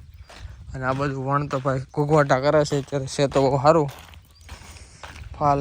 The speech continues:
ને મોલાત ને બધું છે સારું. જુઓ આ બાજુ વાવી દીધી છે મકાઈ, આછો પાછો રચકો ને ઈ મસ્ત મજાનો કપા પણ આવી ગયો છે. આમ જુઓ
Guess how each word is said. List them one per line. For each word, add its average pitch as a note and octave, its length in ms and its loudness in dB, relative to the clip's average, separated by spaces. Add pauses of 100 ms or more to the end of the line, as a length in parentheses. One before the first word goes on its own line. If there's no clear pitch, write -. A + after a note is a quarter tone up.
ને C#3 60 -2
મોલાત C#3+ 480 0
ને C#3+ 80 -4
બધું C#3+ 260 -4
છે C#3 160 -2
સારું. C#3+ 320 0
જુઓ C#3 220 -2
આ C3+ 60 0
બાજુ C#3+ 220 -4
વાવી C#3 180 -4
દીધી C#3+ 260 -8
છે C#3 80 -2
મકાઈ, C#3 600 6 (1300)
આછો D3 220 -12
પાછો C#3 240 -6
રચકો C#3 560 -6 (1200)
ને C#3+ 200 -8
ઈ D3 40 -8
મસ્ત C#3+ 320 -10
મજાનો C#3 380 -6
કપા D3 380 -2
પણ C#3 160 -8
આવી C#3+ 220 -4
ગયો C#3 140 -6
છે. C3+ 80 -6
આમ C3 200 -8
જુઓ C3+ 220 -10